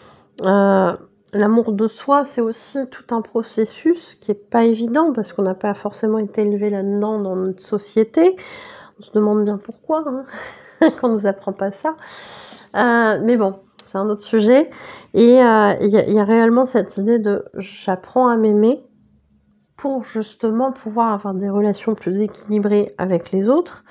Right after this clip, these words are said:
pour pouvoir mettre des limites, et cetera, et cetera. Et oui, quand on est vrai, quand on s'aime, les autres nous renvoient ce miroir-là. Donc forcément, ils vont nous renvoyer aussi de l'amour.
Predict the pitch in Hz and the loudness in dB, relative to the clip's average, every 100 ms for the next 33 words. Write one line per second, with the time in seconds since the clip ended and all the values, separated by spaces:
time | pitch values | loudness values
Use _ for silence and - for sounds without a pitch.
0 | - - - - _ - 262 254 240 226 | -20 -20 -20 -20 _ -8 -8 -4 -2 0
1 | 214 202 185 185 208 247 311 339 339 - | 2 2 0 0 2 4 4 2 -2 -20
2 | _ _ _ - 175 - 208 202 196 233 | _ _ _ -18 -16 -14 -12 -8 -4 -4
3 | 240 - 202 190 165 - - _ _ _ | -6 -8 -10 -10 -12 -14 -18 _ _ _
4 | _ _ _ _ - - - _ _ 233 | _ _ _ _ -20 -20 -20 _ _ -2
5 | 262 _ _ _ _ _ _ _ _ - | -2 _ _ _ _ _ _ _ _ -2
6 | 269 294 _ - 202 - 208 190 185 185 | -2 -2 _ -10 -8 -6 -4 -2 -4 -4
7 | 190 247 339 - - 202 180 185 - 233 | -2 -2 -4 -10 -16 -14 -12 -14 -8 -6
8 | 285 311 - _ _ - 196 208 240 269 | -4 -6 -12 _ _ -10 -8 -6 -6 -8
9 | - - 202 190 226 247 247 311 254 - | -10 -10 -8 -4 -2 -2 0 -2 -2 -4
10 | 214 208 196 196 185 190 170 175 _ _ | 0 0 0 -2 -2 -2 -2 -6 _ _
11 | _ - - 196 - 202 - - 190 208 | _ -18 -16 -16 -18 -20 -16 -10 -8 -4
12 | 277 220 202 202 175 180 180 180 233 233 | -4 -4 -6 -4 -4 -6 -4 -2 0 -2
13 | - 285 262 254 214 190 202 | -2 -4 0 0 0 -2 -6